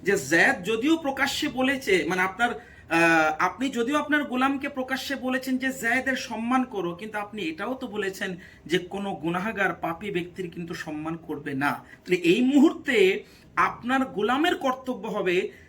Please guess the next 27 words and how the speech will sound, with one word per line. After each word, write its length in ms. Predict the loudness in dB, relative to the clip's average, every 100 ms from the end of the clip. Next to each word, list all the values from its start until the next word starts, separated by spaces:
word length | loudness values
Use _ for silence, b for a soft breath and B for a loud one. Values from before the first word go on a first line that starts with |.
| B
যে 180 | 2 4
ওই 240 | 4 2 2
কথার 300 | -2 0 -2
উপর 180 | 0 2
আমল 240 | 2 2
করা 220 | 2 2
নয় 280 | 4 4 2 -4 -14 -4
যে 120 | -2
জায়েদের 340 | 2 2 2 0
সম্মান 420 | -4 -4 -4 -4
করো, 220 | -2 -2
বরং 200 | 0 -2 0
এই 160 | 2 2
কথার 260 | 0 -4 -4
উপর 180 | -4 -2
আমল 300 | -4 -4 -6
করতে 260 | -8 -6
হবে 320 | -2 0 0 -2 B 0
যে 100 | 0
কোনো, 320 | 0 -6 -6
কোনো 220 | -4 -4
গুনাহগার 520 | -4 -4 -2 0 0
পাপী 340 | 0 -4 -2 0
ব্যক্তির 320 | 0 0 -6
সম্মান 400 | -4 -6 -4 -4
করা 240 | -2 -2
যাবে 640 | 0 -2 0 2 2 2